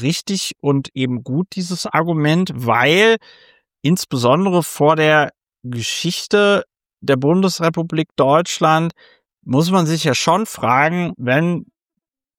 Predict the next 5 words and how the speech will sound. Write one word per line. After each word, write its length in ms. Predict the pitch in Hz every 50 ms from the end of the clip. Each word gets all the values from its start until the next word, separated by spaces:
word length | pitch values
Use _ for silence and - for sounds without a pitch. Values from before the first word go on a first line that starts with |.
| _ _ _ _ _ _ _ _ _ _ _ _ _ _ -
das 200 | 131 127 117 -
Grundgesetz 1000 | - 120 131 160 180 - - 180 160 151 160 160 170 170 - - - - - - _ _ _ _ _ _ _ _ _ _ _ _ _ -
solche 720 | - 117 120 123 135 143 156 156 160 165 165 156 151 151 - - _ _ _ _ _ _ _ _ _ _ _ _ _ _ _ -
Möglichkeiten 800 | - 120 123 139 165 170 - 160 - - 147 135 139 131 - 117
vorsieht, 760 | - - - 131 151 170 165 139 131 147 165 180 196 - -